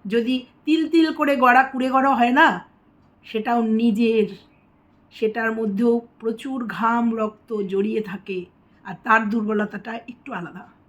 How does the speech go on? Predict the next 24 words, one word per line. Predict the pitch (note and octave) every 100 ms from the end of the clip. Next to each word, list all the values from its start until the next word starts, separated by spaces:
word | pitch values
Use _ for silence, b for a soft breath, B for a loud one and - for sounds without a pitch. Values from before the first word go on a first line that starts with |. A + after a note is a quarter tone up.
| b b b
সেটা | - C4+ C#4+
আমি | C#4+ C4+
জানি। | A3+ A3 G3+ F3+ - b b
আমার | A3 A#3+ B3+
মা | A#3+ A3+
বাবা, | A#3+ A#3 A#3+
আমার | A#3+ A3 B3+ C4+
মার, | A#3 A3 A#3 A#3 A#3+ b b b
আহ, | B3 A#3 A3+
সম্পত্তি | A3 C4 A#3+ C4+ -
দিয়ে | B3 C4
জানি, | A#3 A3+ A#3 A#3
আমার | A#3 C#4
বা-, | B3 A#3+ A3
শ্বশুরের | A3 D4 C#4+ D#4 D#4+
সম্পত্তি | C4+ A#3+ C4 C#4
দিয়ে | C#4 C#4+
জানি | A#3 A#3+ C4+
যে | A#3+ C4+ C4 B -
এগুলো | C#4+ D#4+ E4 E4+
ছোট্ট | - F4 F4 F#4
ছোট্ট, | F#4 F4 -
এগুলো | D#4+ D4+ D#4
ইমোশন। | D4 D4+ D4 C#4 B3 G3